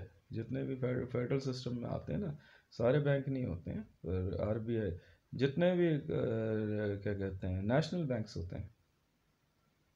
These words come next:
तो वो स-, वो सारे, नहीं, नहीं, अमेरिकन एक्सप्रेस नेशनल बैंक नहीं है, ठीक है, वो एक सिर्फ एक सिस्टम है, बैंकिंग सिस्टम है, बैंक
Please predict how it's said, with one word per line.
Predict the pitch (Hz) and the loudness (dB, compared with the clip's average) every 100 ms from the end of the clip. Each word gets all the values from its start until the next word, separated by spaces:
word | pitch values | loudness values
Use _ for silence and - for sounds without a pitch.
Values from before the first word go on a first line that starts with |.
| _ | _
तो | 117 117 | -2 0
वो | 123 143 | 6 6
स-, | 143 | 8
वो | 139 147 | 6 6
सारे, | 147 139 135 120 | 8 8 6 4
नहीं, | 196 | 2
नहीं, | 185 | 2
अमेरिकन | 110 113 123 175 | 4 4 2 2
एक्सप्रेस | 151 147 156 147 | 0 2 0 0
नेशनल | 104 - 117 | -2 -2 -4
बैंक | 101 95 98 | -4 -6 -8
नहीं | - | -8
है, | - - _ _ _ _ _ _ _ - | -10 -12 _ _ _ _ _ _ _ -8
ठीक | 107 107 | -6 -4
है, | 113 - 104 - | -6 -6 -10 -8
वो | 117 117 | -4 -4
एक | 120 | -4
सिर्फ | 120 113 110 | -4 -4 -4
एक | 110 | -4
सिस्टम | - 147 - | -2 -2 -2
है, | 165 90 | 0 0
बैंकिंग | 87 101 131 127 | 0 -2 -6 -8
सिस्टम | 127 - 110 | -10 -10 -8
है, | 107 - | -6 -6
बैंक | 98 | -6